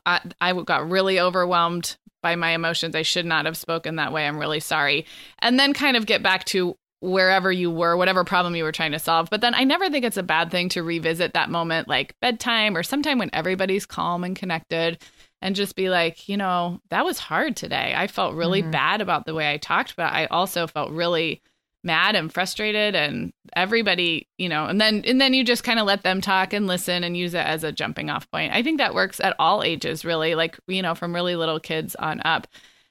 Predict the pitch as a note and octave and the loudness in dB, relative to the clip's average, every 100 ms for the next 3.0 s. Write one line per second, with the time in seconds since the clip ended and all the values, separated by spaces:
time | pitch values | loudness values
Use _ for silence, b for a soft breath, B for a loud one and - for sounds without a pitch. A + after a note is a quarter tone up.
0 | - G3 F#3 E3+ E3 - _ _ _ _ | -4 0 0 0 -4 -8 _ _ _ _
1 | - - G3 F3+ F3+ - G#3 - A3+ A#3 | -10 -4 0 2 0 0 -2 -2 -2 -2
2 | - F#3 F3 F3+ F#3 F3+ D#3+ - - | -4 -6 -4 -4 -2 -4 -4 -8 -10